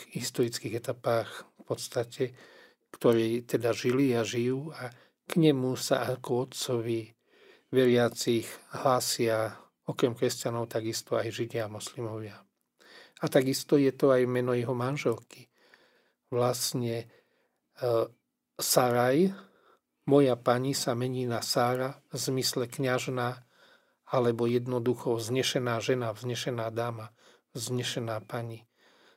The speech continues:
Tá, ktorá má svoje vznešené poslanie, ktorá jednoducho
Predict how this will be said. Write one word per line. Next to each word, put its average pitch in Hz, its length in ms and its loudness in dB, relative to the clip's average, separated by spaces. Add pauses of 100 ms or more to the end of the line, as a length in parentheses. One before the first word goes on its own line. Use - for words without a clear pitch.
(160)
Tá, 123 180 4
ktorá 120 460 0
má 113 320 -2
svoje 117 400 2
vznešené 117 720 -4
poslanie, 113 720 -6 (640)
ktorá 113 640 0 (720)
jednoducho 120 880 -2